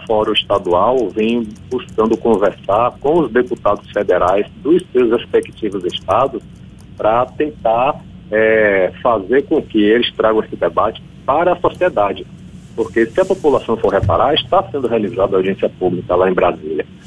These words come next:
mas só quem participa praticamente são os próprios parlamentares.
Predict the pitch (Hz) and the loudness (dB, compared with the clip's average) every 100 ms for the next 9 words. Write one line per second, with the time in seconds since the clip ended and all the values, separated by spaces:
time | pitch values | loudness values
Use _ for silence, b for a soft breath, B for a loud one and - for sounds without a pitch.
0 | - 110 123 - 143 151 147 127 127 - | -4 -2 -2 0 0 0 -2 -4 -6 -8
1 | - - 113 - 110 - 92 110 - - | -8 -2 -2 0 -2 -2 -2 -2 -2 -2
2 | 156 - - 139 - - 156 170 185 - | -4 -4 0 0 -2 -2 0 0 -2 -2
3 | 104 101 | 0 0